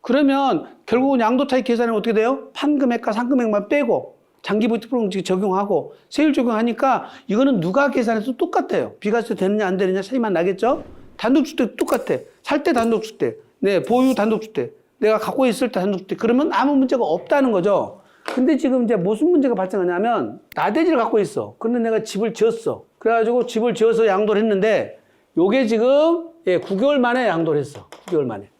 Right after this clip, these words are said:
그러면 어떤 일이 벌어져요? 건물이 일 년 미만 보유니까 세율이 칠십 프로 짜리 적용이 돼요.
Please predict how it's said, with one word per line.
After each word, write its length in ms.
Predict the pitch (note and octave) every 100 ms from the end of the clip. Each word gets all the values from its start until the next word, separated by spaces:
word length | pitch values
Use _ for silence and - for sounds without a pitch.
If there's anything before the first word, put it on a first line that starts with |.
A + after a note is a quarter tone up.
| -
그러면 440 | C4+ D4+ E4+ E4+
어떤 300 | A#3 G#3 F4+
일이 140 | D#4
벌어져요? 520 | B3+ A#3 G#3+ C#4 F4 - - -
건물이 800 | - C#4+ D#4+ D4 D4 D#4 F4 - -
일 180 | A#3 B3+
년 140 | D4
미만 280 | C4+ C4+ C4+
보유니까 720 | A3+ B3+ A#3+ A#3 C#4 D4 D4 -
세율이 800 | - D#4+ E4+ C4+ A3 A#3+ C#3 -
칠십 380 | - G4 - -
프로 180 | D#4+
짜리 240 | - A3 F#3
적용이 340 | F3+ D#3 C#3
돼요. 280 | A#2 F#2+ -